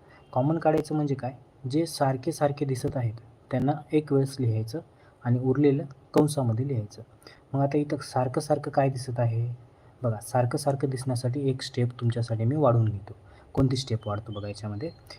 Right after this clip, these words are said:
इथं एक्स आहे ना, एक्स म्हणजे काय असते मित्रांनो? एक्स म्हणजे, हे बघा, एक्स, एक्स आहे आणि एक्सचा वर्ग आहे. एक्सचा वर्ग म्हणजे काय असते? एक्स गुणिले एक्स असते. म्हणजे एक्सचा वर्ग म्हणजेच काय?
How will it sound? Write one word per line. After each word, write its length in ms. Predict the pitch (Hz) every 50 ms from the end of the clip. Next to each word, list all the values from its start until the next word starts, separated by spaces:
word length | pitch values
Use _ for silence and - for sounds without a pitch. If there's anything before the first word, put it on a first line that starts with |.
| - -
इथं 160 | - 135 156 151
एक्स 260 | 151 156 151 - -
आहे 200 | 156 143 143 147
ना, 100 | 143 151 147 - - - - - -
एक्स 220 | 147 160 - - -
म्हणजे 200 | 160 156 156 156
काय 180 | 147 151 143 143
असते 220 | 135 135 - 131
मित्रांनो? 380 | 131 131 123 127 123 127 127 131 - - - - - - _ -
एक्स 240 | 131 139 135 - -
म्हणजे, 300 | 135 117 110 101 - 135
हे 420 | 165 - - - - _ _ -
बघा, 160 | 113 107 104 101 113 117 - 120
एक्स, 420 | 131 139 143 - - - - - - - - - -
एक्स 240 | 147 135 - - 147
आहे 240 | 131 123 120 151
आणि 180 | 143 139 147 147
एक्सचा 360 | 139 139 - - - - 165 156 - 147
वर्ग 200 | 143 139 123 123
आहे. 260 | 113 107 104 110 113 - - -
एक्सचा 380 | 143 131 139 - - - 156 147
वर्ग 200 | 143 143 143 151
म्हणजे 220 | 151 151 147 147
काय 160 | 143 147 139
असते? 340 | 135 - - - 139 139 139 - - - - _ -
एक्स 280 | 131 143 135 - - 135
गुणिले 400 | 127 123 123 123 127 131 147 180 180 - - - - -
एक्स 260 | 143 143 139 - - 113
असते. 280 | 104 - - - 113 107
म्हणजे 200 | 123 127 131 139
एक्सचा 460 | 131 123 131 120 - - - - 156
वर्ग 220 | 151 147 147 147 151
म्हणजेच 400 | 151 151 147 147 147 156 151 -
काय? 160 | - 156